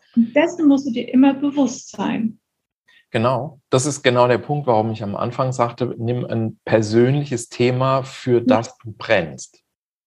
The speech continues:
Speaker 1: Ja.
Speaker 2: Also nimm ein Thema, was dich auch selber wirklich beschäftigt, bewegt, mit dem du dich auch vertraut gemacht hast und zu dem du wirklich auch was zu sagen hast. Und dann geht's tatsächlich natürlich um deine Persönlichkeit und nicht unbedingt um Fachwissen.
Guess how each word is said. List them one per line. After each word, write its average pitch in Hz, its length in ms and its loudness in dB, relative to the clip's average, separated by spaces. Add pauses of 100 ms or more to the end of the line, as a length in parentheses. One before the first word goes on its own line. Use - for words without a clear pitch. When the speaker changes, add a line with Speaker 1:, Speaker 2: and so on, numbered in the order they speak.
(220)
Speaker 1:
Ja. 226 480 4
Speaker 2:
Also 349 120 -4
nimm 139 360 -2
ein 110 240 -2
Thema, 127 640 -2 (420)
was 113 360 -2
dich 120 180 -4
auch 110 120 -4
selber 120 460 2
wirklich 113 320 -6
beschäftigt, 127 600 -4
bewegt, 127 580 0
mit 113 260 -2
dem 120 240 2
du 113 160 0
dich - 520 -6
auch - 340 -2
vertraut 127 500 0
gemacht 117 400 -2
hast 107 300 -2
und 110 260 -6 (360)
zu 139 160 0
dem 143 260 4
du 143 140 2
wirklich 131 320 -4
auch - 140 -8
was 117 180 -4
zu 110 100 -8
sagen 98 380 0
hast. 78 220 -10
Und 95 100 -4
dann 113 180 2
geht's 117 220 -2
tatsächlich 131 420 0
natürlich 135 360 -2
um 185 120 -4
deine 90 220 0
Persönlichkeit 98 840 -2
und 92 140 -2
nicht 110 160 -2
unbedingt 104 420 -4
um 107 80 -4
Fachwissen. - 580 -8